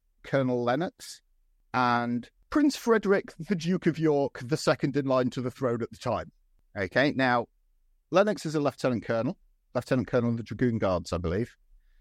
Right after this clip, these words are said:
Okay, what starts this is the Duke of York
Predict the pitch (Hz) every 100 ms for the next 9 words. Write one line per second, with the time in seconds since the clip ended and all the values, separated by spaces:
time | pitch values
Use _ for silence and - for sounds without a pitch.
0 | _ _ _ 101 - 139 170 _ _ _
1 | _ _ - 143 - - - 233 127 -
2 | - 110 180 - - - 127 123 123 113
3 | - - _ _ 120 131 139 180 208 196
4 | 160 185 87 87